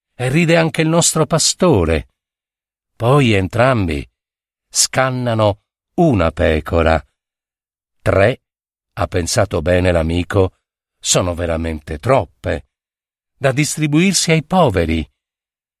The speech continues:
Avvisati, i poveri vengono dal paese,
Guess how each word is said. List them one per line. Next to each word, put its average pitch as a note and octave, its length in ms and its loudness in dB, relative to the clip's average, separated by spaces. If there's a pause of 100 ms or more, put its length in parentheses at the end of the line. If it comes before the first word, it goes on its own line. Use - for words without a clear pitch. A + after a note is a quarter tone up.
(600)
Avvisati, A2+ 840 -2 (440)
i G#2+ 120 0
poveri A2 480 2
vengono G#2+ 360 0
dal G#2 180 0
paese, G#2 680 0